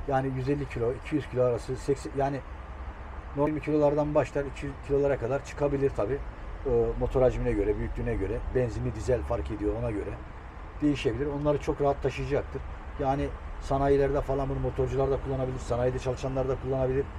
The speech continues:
Hatta birçok iş yeri mesela ustalar işe giderken bunu kullanabilirler arkadaşlar.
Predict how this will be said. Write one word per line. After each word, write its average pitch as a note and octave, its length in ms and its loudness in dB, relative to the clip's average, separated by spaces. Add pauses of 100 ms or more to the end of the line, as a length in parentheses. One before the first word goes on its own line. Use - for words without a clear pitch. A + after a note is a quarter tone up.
(280)
Hatta D3 300 4
birçok D#3 320 0
iş - 160 -6
yeri D3 240 2 (360)
mesela D3 240 4
ustalar D3 560 6
işe - 140 0
giderken D3+ 440 2
bunu D#3+ 120 -2
kullanabilirler C#3+ 580 0
arkadaşlar. A#2 500 -2